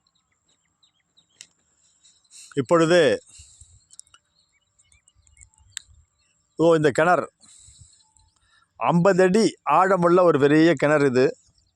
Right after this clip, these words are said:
இந்த பாருங்க, இது வந்து நாற்பது ஏக்கர் உள்ள ஒரு ஏரியா.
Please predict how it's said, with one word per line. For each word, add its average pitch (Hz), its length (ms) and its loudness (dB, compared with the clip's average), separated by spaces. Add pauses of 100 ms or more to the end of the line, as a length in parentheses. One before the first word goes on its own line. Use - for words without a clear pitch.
(1120)
இந்த 151 200 -6
பாருங்க, 151 240 -2
இது 147 100 -2
வந்து 165 220 0
நாற்பது 165 520 0
ஏக்கர் 196 260 -2
உள்ள 147 600 0 (460)
ஒரு 135 480 -2
ஏரியா. 156 440 -2